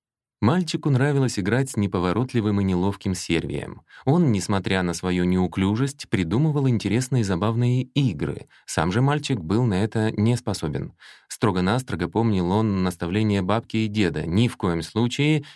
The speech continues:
не прикасаться к человеческим детям без особого распоряжения старших. Они могут быть не готовы, да и ты тоже.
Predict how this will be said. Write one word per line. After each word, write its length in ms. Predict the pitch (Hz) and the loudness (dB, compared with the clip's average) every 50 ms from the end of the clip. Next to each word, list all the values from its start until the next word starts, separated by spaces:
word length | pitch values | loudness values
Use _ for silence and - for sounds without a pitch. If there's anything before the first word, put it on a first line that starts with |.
| _ _ | _ _
не 180 | 101 98 104 | 0 0 0
прикасаться 680 | 104 - 92 - - 90 - - 113 135 131 - - 139 | 2 0 -2 0 0 -2 0 0 -2 -2 -2 -2 -2 -4
к 60 | 135 - | -4 -4
человеческим 880 | - - 92 90 90 82 90 117 117 - 107 - - 98 90 85 78 | -4 -4 -2 0 0 0 0 0 -2 -2 -6 -6 -4 -2 -2 -2 -2
детям 420 | 71 80 85 82 82 123 131 131 95 | -2 -2 -2 0 0 0 0 2 2
без 160 | 90 98 110 | 0 0 2
особого 460 | 117 98 - - 104 104 113 113 113 | 0 0 -2 -2 -2 -2 0 0 0
распоряжения 580 | 117 120 - - 131 127 123 120 127 123 127 127 | 0 -2 -2 -2 -2 0 0 0 0 0 0 -2
старших. 480 | 127 - 90 80 - - - - - _ _ - - _ _ | 0 0 -2 -2 -2 -4 -8 -12 -16 _ _ -20 -20 _ _
Они 280 | 82 82 87 98 127 | -2 0 2 4 4
могут 440 | 135 117 104 117 117 110 117 113 - - | 4 4 2 2 0 0 -2 -2 -2 -2
быть 320 | 82 98 107 - - - | -2 -2 -2 -2 -4 -4
не 200 | 85 85 101 113 | -2 0 2 2
готовы, 500 | 120 135 135 - 85 78 69 - - - _ _ | 2 0 0 -2 -4 -4 -4 -6 -10 -14 _ _
да 120 | - 87 117 | -2 2 2
и 80 | 135 139 | 2 2
ты 160 | 127 110 82 | 0 -2 -2
тоже. 360 | - - 76 73 67 - - | -2 -4 -4 -4 -6 -10 -12